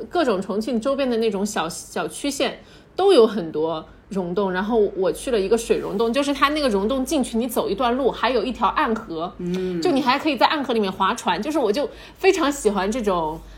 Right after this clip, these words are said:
Speaker 1: 但我，而我，我不能相-，相信的是，我都已经快三十岁了，这是我第一次去那个溶洞，哎，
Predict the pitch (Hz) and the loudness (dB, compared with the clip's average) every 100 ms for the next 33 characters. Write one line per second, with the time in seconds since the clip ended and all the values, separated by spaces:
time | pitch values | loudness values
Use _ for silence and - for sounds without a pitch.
0 | - - 254 370 339 269 - 262 285 269 | -20 -14 4 6 6 2 4 4 4 2
1 | 269 370 330 285 320 330 339 330 330 339 | 2 2 2 2 0 0 -2 -2 -2 0
2 | 320 254 294 220 208 269 208 254 311 240 | 0 0 2 4 4 2 0 -2 -2 -2
3 | 277 285 226 262 214 247 240 196 190 233 | -4 -2 0 2 2 0 0 -2 -2 -4
4 | 247 - 202 - 214 285 226 262 185 185 | -4 -6 -6 -2 0 2 2 2 2 4
5 | 208 196 175 | 4 4 0